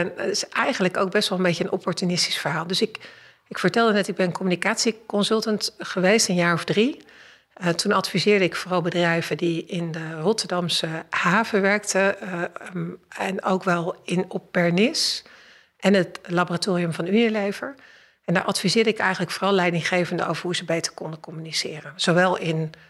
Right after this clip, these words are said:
woord als in, als in, zeg maar, eh, geschreven woord als in, in spraak. Ehm, en ik ontdekte eigenlijk gaandeweg dat ik dan vaak mensen aan het adviseren was hoe ze beter contact konden krijgen met hun mensen.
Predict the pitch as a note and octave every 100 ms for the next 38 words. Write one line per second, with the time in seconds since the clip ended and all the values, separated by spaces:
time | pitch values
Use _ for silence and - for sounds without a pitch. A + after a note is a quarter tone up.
0 | _ F#3+ E3+ E3+ D#3+ F3+ D#3+ E3 D#3 D#3
1 | D#3+ - - - E3+ E3+ E3+ D#3 E3 -
2 | D#3 D3+ - - F3 E3+ F#3+ - _ B3
3 | - G3+ - G#3 F#3+ F#3+ E3 E3+ E3+ E3+
4 | E3 E3+ F3+ F3 E3 - - F#3+ C4 -
5 | - - - - - - _ _ _ F3+
6 | F3 F3 F3 F3 - - - - G3+ G#3+
7 | A3+ G#3 A3+ - - G3+ G3 F3+ - A3+
8 | G#3+ F3 F#3 F#3+ F#3 - - F3+ G3 F#3+
9 | F3+ F#3 G#3 G3 G3+ G#3 F3+ E3 - E3
10 | G#3 F#3+ E3+ - F#3 E3+ F#3 F#3 - F3
11 | G#3 - - F3 - E3+ D#3 F3 E3 -
12 | E3 E3 G3 A3 -